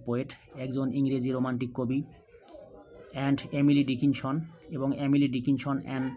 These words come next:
American poet, একজন আ-, আমেরিকান কবি, have appreciated, উচ্চ প্রশংসা করেছেন, "beauty and truth", সৌন্দর্য এবং সত্য, এবং সত্যের, "in their poems", তাদের কবিতার মাঝে। প্রিয় শিক্ষার্থী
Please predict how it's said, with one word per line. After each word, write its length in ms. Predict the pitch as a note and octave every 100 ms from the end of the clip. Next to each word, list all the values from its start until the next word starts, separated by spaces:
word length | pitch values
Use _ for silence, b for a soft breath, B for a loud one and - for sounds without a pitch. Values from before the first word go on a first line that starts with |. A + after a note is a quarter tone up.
| - _ b b C3
American 400 | C3 C3+ C3+ C3
poet, 260 | B2 B2+ C#3
একজন 240 | C3+ C3
আ-, 340 | B2 - - - - -
আমেরিকান 460 | C3 C#3+ C#3 C#3+ C3
কবি, 280 | C#3 C3 D#3+ E3 - -
have 240 | - C#3 C#3+
appreciated, 720 | C#3+ - C#3+ D3+ C#3+ B2+ D3 -
উচ্চ 220 | D3 D#3
প্রশংসা 460 | B2 C3+ C#3 C#3
করেছেন, 380 | C3 B2+ B2+ C#3+ D#3+ - B B B B -
"beauty 380 | A#2 C#3 C3+ E3+ - - -
and 160 | C3+ -
truth", 260 | - C3+ E3 - -
সৌন্দর্য 500 | - - C#3+ C#3 C3+
এবং 240 | C#3+ B2 B2+
সত্য, 320 | - B2+ - - - - B B B
এবং 200 | - C3
সত্যের, 420 | C#3 - - C#3+ D#3+
"in 140 | - C#3+
their 160 | C3 B2
poems", 320 | - B2+ A#2 A2+
তাদের 220 | B2+ B2+
কবিতার 400 | C3 C3 B2 A#2+
মাঝে। 320 | A#2 A2 G#2+ - _ - b b b
প্রিয় 180 | - D3
শিক্ষার্থী 560 | C#3+ C#3+ - C3 C#3+